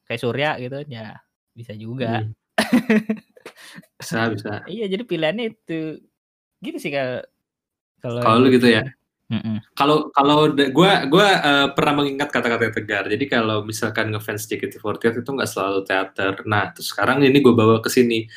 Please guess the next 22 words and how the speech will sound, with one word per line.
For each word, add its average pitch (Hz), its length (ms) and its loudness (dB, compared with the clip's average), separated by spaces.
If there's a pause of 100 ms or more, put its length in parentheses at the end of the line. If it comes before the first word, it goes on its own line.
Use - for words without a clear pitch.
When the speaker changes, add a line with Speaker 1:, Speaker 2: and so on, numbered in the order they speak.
(220)
Speaker 2:
Ngefans 120 320 0
J 120 80 6
K 123 80 2
T 120 80 -2
forty-eight 120 480 2
itu 156 80 0
nggak 135 160 2
selalu 113 320 2
tentang 120 320 -2
memilih 110 400 2
osi, 110 400 2
tapi 113 160 0
mungkin 120 320 2
bisa 110 560 -2
dengan 110 400 -4
mendukung 110 400 0
grupnya 120 560 6
gitu. 98 320 -6 (320)
Mungkin 120 260 6
Speaker 1:
Ya, 160 60 8
Speaker 2:
dengan, 135 200 2 (120)
Speaker 1:
bisa. 110 180 -8